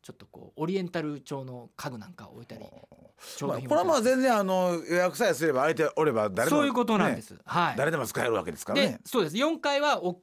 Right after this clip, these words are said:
Speaker 1: きな、えー、な-、えー、宴会場になってまして、
Speaker 2: うんうん。
Speaker 1: 結婚式なんかも使われてるということなんで。
Speaker 2: なるほど。
Speaker 1: はい。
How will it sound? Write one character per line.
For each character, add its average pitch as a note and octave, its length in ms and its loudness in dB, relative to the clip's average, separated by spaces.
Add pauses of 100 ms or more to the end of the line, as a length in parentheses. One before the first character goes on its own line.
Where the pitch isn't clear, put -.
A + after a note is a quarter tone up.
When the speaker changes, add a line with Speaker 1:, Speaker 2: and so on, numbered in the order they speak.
Speaker 1:
き B3+ 140 -8
な、 E3+ 320 -4
え B2 260 -14
ー、 B2+ 40 -20
な-、 C3 140 -20 (140)
え - 400 -20 (140)
ー、 F3+ 60 -2
宴 G#3 80 0
会 G3+ 180 0
場 E3+ 100 -2
に D#3+ 60 -4
な D#3+ 80 -2
っ - 60 -12
て - 120 -16
ま - 80 -14
し - 60 -12
て、 A3 60 -2
Speaker 2:
う - 20 0
ん B3 80 0
う G#3+ 40 -2 (180)
ん。 - 40 -12
Speaker 1:
結 A#3+ 140 -2
婚 D4 200 0
式 - 140 -8
な B2+ 80 -8
ん A#2 60 -14
か - 80 -16
も A2 140 -18
使 - 160 -10
わ C#3 100 0
れ B2+ 40 -8
て C3+ 80 -12
る A#2 60 -12
と - 100 -20
い - 40 -14
う - 20 -16
こ G#2 80 -18
と G#2+ 80 -18
な G2 80 -18
ん F#2+ 100 -18
で。 - 160 -20
Speaker 2:
な D3+ 140 -2
る C#3+ 80 0
ほ B2 160 0
ど。 F2+ 220 0 (100)
Speaker 1:
は F3+ 160 0
い。 C3 140 -6